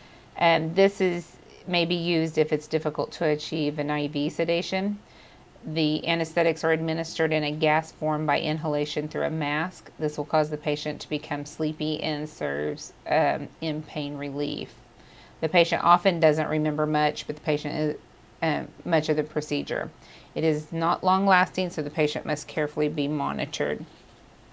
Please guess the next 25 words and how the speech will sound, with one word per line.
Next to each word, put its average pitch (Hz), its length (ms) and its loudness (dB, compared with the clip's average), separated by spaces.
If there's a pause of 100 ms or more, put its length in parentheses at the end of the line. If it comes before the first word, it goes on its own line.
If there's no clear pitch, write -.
(2250)
Intramuscular 208 1120 6
sedation, 202 960 4 (260)
um, 160 560 4 (1600)
it's 185 240 2
an 160 100 0
injection, 175 960 0 (240)
and 151 200 0
it's 147 160 -4
directly 160 420 4
into 160 160 0
the 151 80 2
muscle 151 380 2
of 151 100 0
the 151 100 2
upper 151 240 2
arm 151 300 0
or 151 80 -2
thigh. 151 480 2
I 160 140 6
honestly 160 640 2
do 156 380 0
not 151 240 0
know 151 400 4
of 139 220 2
a 135 260 0